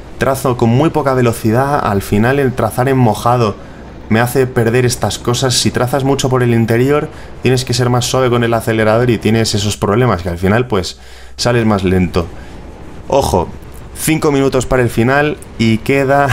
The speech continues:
<laughs> el piloto de antes, que también, que tanto tiempo me había hecho perder, pues está aquí otra vez, la verdad, muy, muy jodido. Y de repente <laughs> vemos aquí un trompo, un lío que te cagas.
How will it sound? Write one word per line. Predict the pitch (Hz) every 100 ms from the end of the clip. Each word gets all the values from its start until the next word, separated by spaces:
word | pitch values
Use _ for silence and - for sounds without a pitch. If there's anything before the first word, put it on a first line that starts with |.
| - - 117 -
<laughs> | - - - -
el | 117 113
piloto | - 117 117 131 123 127 110 - - - -
de | 104 120
antes, | 127 127 127 131 127
que | - 107
también, | 104 107 117 113 -
que | 104
tanto | 120 123 127
tiempo | 123 120
me | 120 113
había | 117 117
hecho | 117 113
perder, | 104 98 101 123 - - - -
pues | 101
está | 104 -
aquí | 123 120
otra | 107 98
vez, | 104 123
la | 117 95
verdad, | 95 113 120
muy, | 107 117 120 110 101 95 92 92
muy | 113
jodido. | 127 107 113 131
Y |
de | 120 104
repente | 101 120 143 - 165 - - - -
<laughs> | - -
vemos | 123 127 117 120 123
aquí | 107 101 101 98
un | 131 135
trompo, | 127 139 143 143 165 165 - - -
un | 135 156 120
lío | 131 143 127
que | 135
te | 123 98
cagas. | 131 127 131 -